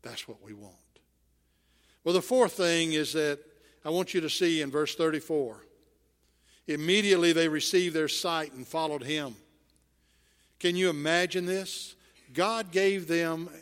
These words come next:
physical vision as well as spiritual insight to follow Jesus up into Jerusalem. And then, though you don't see anything about it from that point forward, I think of them in the crowd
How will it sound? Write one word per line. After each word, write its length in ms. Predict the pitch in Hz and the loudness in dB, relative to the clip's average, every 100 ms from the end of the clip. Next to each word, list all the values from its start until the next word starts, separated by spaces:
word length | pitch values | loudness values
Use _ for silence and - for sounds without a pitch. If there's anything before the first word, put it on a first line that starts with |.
| - | -20
physical 560 | - 208 185 190 175 156 | -2 0 0 -4 -4 -4
vision 560 | 123 156 147 123 131 | -2 0 0 -2 -6
as 140 | 131 131 | -8 -4
well 220 | 160 185 | 0 0
as 80 | 170 | -2
spiritual 580 | - 190 180 175 170 160 | -2 2 2 2 -4 -4
insight 540 | 170 - 156 123 107 _ _ _ _ _ _ _ _ _ _ _ _ _ _ | -4 -4 -6 -6 -10 _ _ _ _ _ _ _ _ _ _ _ _ _ _
to 80 | 139 | -8
follow 320 | - 160 156 | 0 2 2
Jesus 680 | 135 156 151 127 110 - - - | 0 -2 -2 -6 -8 -10 -12 -10
up 180 | 151 156 | -8 -6
into 200 | 143 131 | -8 -8
Jerusalem. 640 | 135 135 147 - 113 98 _ _ _ _ _ _ _ _ _ _ _ _ _ _ _ _ _ _ | -4 -2 -4 -6 -14 -20 _ _ _ _ _ _ _ _ _ _ _ _ _ _ _ _ _ _
And 100 | 98 | -10
then, 280 | 98 175 175 | -2 -2 2
though 160 | 165 175 | 4 4
you 160 | 170 | 4
don't 240 | 175 180 175 | 2 2 0
see 300 | - 208 185 | -2 0 0
anything 380 | 170 156 180 165 | -2 -2 -2 -2
about 280 | 165 170 | -2 0
it 80 | 156 | -2
from 140 | 143 156 | -4 -6
that 220 | 160 160 | -6 -4
point 260 | 170 160 | -6 -6
forward, 540 | - 170 156 117 107 - _ _ _ - | -2 0 0 -2 -10 -18 _ _ _ -4
I 120 | 160 | -2
think 300 | - 208 196 | 0 -2 0
of 100 | 160 | 0
them 200 | 151 147 | 0 -2
in 120 | 147 | -4
the 80 | 143 | -8
crowd 600 | - 170 165 139 107 - | -6 -4 -4 -6 -12 -20